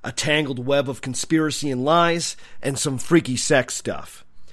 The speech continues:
But is there anything to substantiate this preposterous theory? Well, first we need a little bit of context. Elizabeth was the daughter of the notorious King Henry the Eighth. Henry had a storied reign as the King of England,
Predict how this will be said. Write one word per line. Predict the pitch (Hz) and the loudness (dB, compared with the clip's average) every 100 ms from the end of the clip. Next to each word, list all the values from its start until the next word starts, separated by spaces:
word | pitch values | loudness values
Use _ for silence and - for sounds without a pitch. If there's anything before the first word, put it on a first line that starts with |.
| - - | -16 -2
But | 190 190 | -2 4
is | 220 170 | 4 8
there | 214 180 | 8 8
anything | 214 233 233 208 | 4 4 0 -2
to | - | -2
substantiate | 165 - - 160 175 - 135 131 131 | -4 -6 0 0 2 -2 -4 -4 -6
this | - | -8
preposterous | 123 107 127 110 110 107 | -10 -2 -2 -2 -6 -8
theory? | - 214 135 - - - - - - - - - | 2 4 4 -2 -16 -14 -14 -14 -16 -16 -12 0
Well, | 170 | 2
first | - 240 220 | 8 10 10
we | 196 | 4
need | 180 | 0
a | |
little | 160 151 | 0 0
bit | 143 | 0
of | 123 | -2
context. | 135 120 107 - - - - - - - - - - - - - - - | -4 -6 -6 -10 -12 -14 -14 -14 -16 -18 -16 -12 -12 -14 -20 -16 -6 0
Elizabeth | 175 220 202 165 180 156 | 8 8 8 2 0 0
was | 156 117 | -2 0
the | 147 | -2
daughter | 117 151 139 135 | 2 4 4 2
of | 139 | 0
the | 123 | -2
notorious | 135 123 170 165 143 139 | -4 -4 0 2 2 -2
King | - 151 131 | -4 -4 -4
Henry | 131 127 123 | -4 -2 -4
the | 110 123 | -4 -4
Eighth. | 120 - - - - - - - - - | -4 -8 -14 -16 -16 -16 -16 -16 -20 -4
Henry | 180 190 175 185 | 2 4 4 4
had | 220 156 | 4 2
a | 139 | -2
storied | - 165 151 147 131 | -2 0 0 0 -2
reign | 131 131 | -2 -2
as | 151 - | -2 -6
the | 117 | -8
King | 139 131 | -6 -4
of | 117 | -4
England, | 117 117 127 | -4 -4 -6